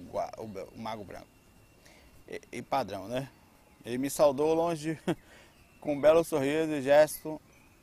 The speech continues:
Entrou no salão, no piso, várias pessoas deitadas, algumas sentadas em assentos, mas aparentemente desligadas, e à frente via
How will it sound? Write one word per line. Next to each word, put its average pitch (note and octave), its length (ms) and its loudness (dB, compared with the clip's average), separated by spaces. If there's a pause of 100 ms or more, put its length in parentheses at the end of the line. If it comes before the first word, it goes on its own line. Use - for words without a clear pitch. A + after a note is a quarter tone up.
(1040)
Entrou C#3 320 -2
no F3 100 -4
salão, D3+ 400 6
no D3 100 -2
piso, D3 400 -8
várias D#3 260 4
pessoas C#3+ 280 -10
deitadas, C3+ 400 -4
algumas C3 260 -6
sentadas A2+ 460 -6
em B2+ 120 -8
assentos, C3+ 380 -8
mas C3 140 -8
aparentemente C#3 520 -6
desligadas, B2+ 800 -6
e C3+ 120 -2
à C3 80 2
frente C#3 340 -8
via D3 380 -2